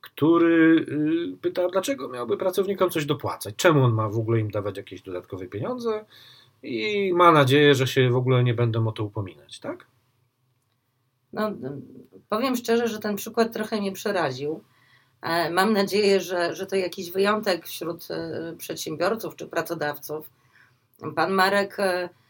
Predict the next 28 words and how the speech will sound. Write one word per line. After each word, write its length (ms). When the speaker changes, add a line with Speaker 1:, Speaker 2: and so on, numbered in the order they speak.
Speaker 2:
tutaj, 560
no, 140
mówi 240
wyraźnie, 500
że 120
on 100
nie 100
będzie 260
ze 100
swojej 420
kieszeni 480
finansował 520
czegoś, 340
co 140
pracownikom 640
po 100
prostu 500
się 160
należy. 640
E, 260
pokazuje 500
też 360
totalny 400
brak 240
szacunku 540
tym 220
samym, 480
e, 340